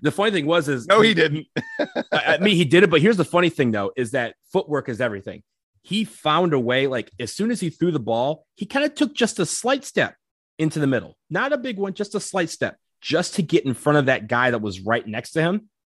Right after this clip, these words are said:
Speaker 1: And because of that, when the ball was tipped back over, he's the first person there. So he goes, "Okay, well, not only can I grab this, I know the guy that is guarding me is behind me, and he can only, all he can do is watch me dunk this."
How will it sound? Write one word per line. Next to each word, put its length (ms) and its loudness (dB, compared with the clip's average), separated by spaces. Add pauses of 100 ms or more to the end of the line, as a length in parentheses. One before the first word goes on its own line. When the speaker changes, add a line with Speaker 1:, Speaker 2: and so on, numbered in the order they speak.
(340)
Speaker 1:
And 140 2
because 320 2
of 80 0
that, 280 0
when 140 -2
the 80 -2
ball 380 0
was 220 -4
tipped 320 -10
back 220 -2
over, 440 0 (580)
he's 180 -4
the 80 -8
first 260 2
person 300 0
there. 220 4
So 120 -4
he 40 0
goes, 180 0
"Okay, 240 -4
well, 320 -6 (100)
not 180 -2
only 200 0
can 180 -4
I 80 -2
grab 280 -4
this, 180 -6 (180)
I 120 0
know 240 4
the 120 -2
guy 240 -2
that 160 -6
is 140 -16
guarding 320 -2
me 120 -2
is 120 -8
behind 380 -4
me, 240 -2 (180)
and 80 -8
he 200 -4
can 120 -2
only, 340 2
all 160 2
he 140 0
can 140 -10
do 200 0
is 140 -8
watch 340 -8
me 80 -4
dunk 280 0
this." 240 -12